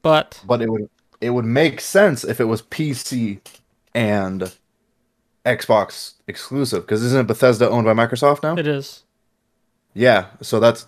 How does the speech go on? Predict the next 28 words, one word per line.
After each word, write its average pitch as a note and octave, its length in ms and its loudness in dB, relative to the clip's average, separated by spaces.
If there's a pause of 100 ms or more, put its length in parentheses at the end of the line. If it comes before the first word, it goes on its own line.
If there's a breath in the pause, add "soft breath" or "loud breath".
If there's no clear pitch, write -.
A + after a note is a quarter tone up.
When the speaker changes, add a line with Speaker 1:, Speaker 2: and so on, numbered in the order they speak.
Speaker 2:
that's, - 300 -4 (440)
Speaker 1:
So A2 100 -12
Speaker 2:
that's A2 180 2
their A2 180 2
children. F#2+ 540 0 (340)
Speaker 1:
Mm-hmm, D3+ 420 -12
mm-hmm. D3 140 -14 (1040)
Speaker 2:
So G#2+ 160 -2
it, C3+ 260 0
I, A#2+ 200 2 (340)
it A2+ 160 0
makes C#3+ 320 2
more C#3 160 4
sense B2+ 300 2
for A2+ 160 0
it - 80 -8
to - 80 -4
come A#2 240 -2
to G2 60 0
both B2 320 2
their G#2 120 2
kids F#2+ 420 -4
instead F#2+ 360 -2
of F#2+ 80 -4
being F#2+ 160 -4
like, F2 160 -4
"All F2+ 120 0
right." F2+ 280 0